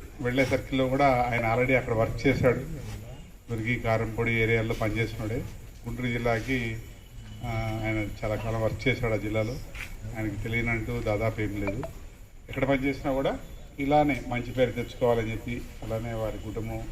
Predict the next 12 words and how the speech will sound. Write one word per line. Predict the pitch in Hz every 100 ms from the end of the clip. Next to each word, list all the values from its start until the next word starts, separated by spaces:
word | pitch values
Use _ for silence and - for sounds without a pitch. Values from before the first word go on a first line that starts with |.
| - -
పిల్లలతోటి | 110 113 104 110 101 123 - - - - - -
సంతోషంగా | 107 117 107 117 113
గడపాలని, | 104 101 107 104 101 101 - - - - - 120
పోలీసులు | 120 117 - - 120 - - - - - - - -
ఉన్నతమైన, | 120 127 131 123 120 107 - - - - - - - -
ఆ, | 120 117 110 107 104
శిఖరాలకి | - 120 120 113
అధిరోహించాలని | 117 107 117 113 107 113 110 107
చెప్పి | 107
కోరుకుంటూ | 104 107 101 110 -
సెలవు | 190 - - 117
తీసుకుంటాం. | 104 98 - 101